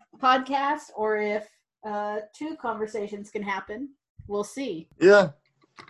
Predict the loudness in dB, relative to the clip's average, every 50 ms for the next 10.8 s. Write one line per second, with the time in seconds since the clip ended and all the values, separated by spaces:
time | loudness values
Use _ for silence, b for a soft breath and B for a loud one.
0 | _ _ -16 -8 -4 -2 -2 -2 -2 -4 -6 -6 -8 -10 -14 -16 -18 b b b
1 | b b b _ _ -6 -4 -2 -2 2 4 6 6 4 4 2 4 4 4 4
2 | 2 0 -4 -12 _ -12 -8 -6 -6 -4 -2 0 0 0 0 2 4 4 4 4
3 | 0 -4 -10 -10 -6 -2 0 2 4 4 4 2 0 0 2 0 0 2 0 0
4 | 0 0 -2 -4 -6 -8 -12 -16 -18 -14 _ -6 -4 -4 -2 -4 -4 -4 -2 0
5 | 2 4 4 4 4 2 4 4 4 4 4 2 0 0 2 2 2 2 0 -2
6 | -4 -6 -6 -6 -6 -8 -8 -8 -8 -8 -6 -4 -4 -2 -2 -2 -2 -2 0 0
7 | 0 0 2 6 8 8 8 6 4 b b b b b b b 4 6 8 10
8 | 12 12 10 10 8 6 -4 -8 -8 -10 -14 _ _ _ -12 -12 -4 0 2 2
9 | 2 0 0 0 0 0 0 0 -6 -8 -8 -6 -6 -8 -10 -10 -6 -4 -4 -4
10 | -4 -6 -10 -12 -4 0 2 2 4 2 0 -2 -4 -8 -10